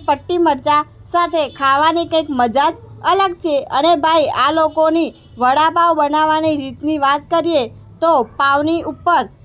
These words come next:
બટર લગાવીને પછી સુબાકી ગ્રીન ચટણી અને પછી ઉપર બોમ્બે સ્ટાઇલમાં ઉપર ભૂક્કી મરચું ભભરાવીને અને તેની ઉપર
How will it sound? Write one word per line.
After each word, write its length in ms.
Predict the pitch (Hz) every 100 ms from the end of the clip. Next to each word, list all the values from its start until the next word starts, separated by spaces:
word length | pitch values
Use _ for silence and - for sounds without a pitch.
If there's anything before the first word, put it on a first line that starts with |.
| - 240
બટર 360 | 277 277 330
લગાવીને 720 | 339 339 359 359 330 285 247 - -
પછી 380 | 294 294 349 320
સુબાકી 680 | 262 330 349 330 311 320 302
ગ્રીન 300 | 233 277 320
ચટણી 480 | 330 311 302 311 311 - -
અને 240 | 262 311 349
પછી 440 | 349 311 349 330
ઉપર 420 | 294 - 320 269 220 - - 240
બોમ્બે 420 | 277 277 277 359
સ્ટાઇલમાં 640 | 359 349 320 320 320 254 - - -
ઉપર 460 | 285 285 349 339 202
ભૂક્કી 500 | 196 208 233 - 359
મરચું 400 | 349 311 339 294
ભભરાવીને 720 | 262 240 320 349 320 277 254 - -
અને 240 | 277 359
તેની 420 | 359 349 330 330
ઉપર 500 | 320 - - 330 269